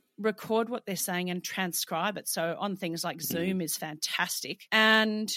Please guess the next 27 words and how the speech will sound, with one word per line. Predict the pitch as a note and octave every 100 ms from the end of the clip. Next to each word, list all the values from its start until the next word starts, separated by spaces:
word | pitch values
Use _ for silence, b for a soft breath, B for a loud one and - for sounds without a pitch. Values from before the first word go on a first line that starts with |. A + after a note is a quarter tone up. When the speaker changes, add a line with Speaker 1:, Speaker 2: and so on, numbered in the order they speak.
| - _
Speaker 1:
you | A#3
transcribe | - - A3 - - G3+ G#3+
it | G#3
and | G3 A3
you | A3+ -
actually | C#4+ - F#4+ E4
get | G#3+ - F3+ E3+
their | G3 G3+ G#3
words | G3 F#3+ F3+ C#3+ D3 G3+ - - _ _
that | F#3+ -
you | G3+ F#3+
can | F#3 E3+
use | F3 E3 -
within | - F#3 E3+
your | E3 D3+
marketing. | C#3 - F3+ - - _ -
Um, | F#3 F3 - - -
so | - G3 F#3+ F#3 F3+ F3 E3+ E3 B B B _
the | A#3+
more | C#4 D#4+
specific | - C#4 - - B3 B3+ -
you | G#3
can | G#3+ G3+
get, | G3 F3+ - - - - b b _ F#3+
uh, | F3+ F3 E3 - _
with | G3+ F#3+ E3+ -
their, | F#3 E3 D#3+ D#3